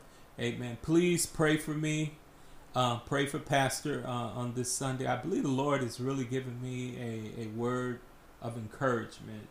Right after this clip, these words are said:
to those who are just really having a difficult time, uh,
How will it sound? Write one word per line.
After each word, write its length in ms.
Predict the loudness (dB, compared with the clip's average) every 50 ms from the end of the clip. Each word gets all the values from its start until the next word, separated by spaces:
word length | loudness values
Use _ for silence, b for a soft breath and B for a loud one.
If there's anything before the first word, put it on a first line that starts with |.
| -16 -12
to 80 | -12
those 600 | -8 -4 -2 0 0 0 0 -2 -4 -6 -6 -6 -6
who 280 | -6 -6 -4 -4 -6
are 340 | -6 -6 -6 -6 -6 -8 -10 -14 B B B B B B -18 -10
just 320 | -8 -4 -4 -4 -4 -6 -6 -4
really 280 | -4 -2 -2 -2 -2
having 280 | -2 -2 -2 -4 -4 -8
a 40 | -8
difficult 480 | -6 -6 -6 -6 -8 -8 -8 -10 -10
time, 520 | -8 -6 -2 0 0 0 0 0 -2 -6 -8 -10 -12 -12
uh, 60 | -12